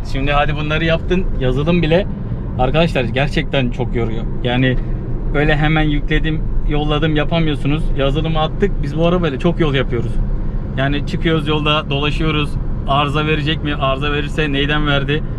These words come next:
Tespit edip tekrar yazılım yapıyoruz. Yaklaşık yirmi yirmi beş tane dosya bu araç için hazırlanmış durumda şu anda.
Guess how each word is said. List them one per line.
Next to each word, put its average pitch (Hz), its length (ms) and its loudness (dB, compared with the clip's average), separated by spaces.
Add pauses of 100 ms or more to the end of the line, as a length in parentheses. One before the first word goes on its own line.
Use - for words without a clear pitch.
(160)
Tespit 156 300 0
edip 156 260 0
tekrar 151 300 0
yazılım 151 340 0
yapıyoruz. 151 400 0 (460)
Yaklaşık 180 540 2
yirmi 180 260 2
yirmi 196 340 2
beş 233 180 0
tane 208 240 0
dosya 185 400 0 (680)
bu 180 160 4
araç 180 240 0
için 196 180 0
hazırlanmış 170 640 2
durumda 175 360 2
şu 165 180 2
anda. 151 340 0